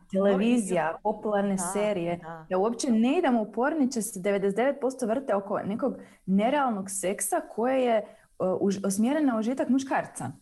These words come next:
Speaker 2: Mhm. I on uvijek svrši, a za nju... Ono, nema veze. On svrši, on se okrene i, i to je to. I to je tako... Ja mislim da je zapravo muškarcima jako iskrivilo sliku seksa, jer ih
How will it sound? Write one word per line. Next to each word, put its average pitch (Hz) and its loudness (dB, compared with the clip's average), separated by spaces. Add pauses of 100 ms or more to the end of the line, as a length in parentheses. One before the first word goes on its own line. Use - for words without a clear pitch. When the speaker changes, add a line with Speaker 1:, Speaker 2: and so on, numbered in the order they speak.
(180)
Speaker 2:
Mhm. 240 -8 (260)
I 233 0
on 320 4
uvijek 330 2
svrši, 294 -2
a 262 6 (200)
za 254 2
nju... 294 0 (840)
Ono, 151 0 (400)
nema 214 2
veze. 165 -2
On 226 4
svrši, 285 0
on 262 2
se 262 0
okrene 254 2
i, 214 -2 (260)
i 208 -6
to 220 2
je 202 2
to. 160 -2 (240)
I 196 -6
to - 2
je 262 2
tako... 247 4 (1080)
Ja 226 6
mislim 302 0
da 226 2
je 220 4
zapravo 247 2
muškarcima 220 -2
jako 190 2
iskrivilo 180 -4
sliku 170 -6
seksa, - -8
jer 160 -2
ih 165 -10